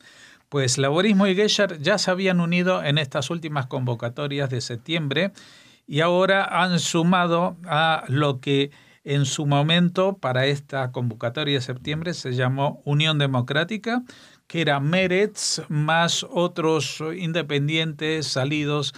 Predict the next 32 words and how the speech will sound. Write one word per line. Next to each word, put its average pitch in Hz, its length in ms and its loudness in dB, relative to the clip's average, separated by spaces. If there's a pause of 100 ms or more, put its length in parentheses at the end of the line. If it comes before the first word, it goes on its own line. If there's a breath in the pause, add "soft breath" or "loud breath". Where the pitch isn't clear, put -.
(200 loud breath)
especialmente 135 600 -4
de 123 80 0
las 117 120 0
filas 127 300 -2
del 123 140 2
laborismo, 113 720 -4 (420 loud breath)
pero 156 300 2
en 135 140 2
realidad 127 560 0
es 127 580 -4
Meretz, 135 680 0
es 123 240 -4
el 117 140 -6
partido 135 600 -2 (380 loud breath)
de 127 80 0
izquierda, 180 800 2
eh, 135 220 0
que 139 500 0
actualmente 139 640 -2
dirige 127 520 -2
Horowitz. 113 560 -4 (360 loud breath)
Y 143 280 0
por 147 200 -2
lo 156 120 2
tanto, 185 360 2
los 175 200 2
tres 170 200 0
primeros 165 460 -2
puestos 175 420 -2
van 151 480 -2
así 123 300 -2
justamente. 120 720 -2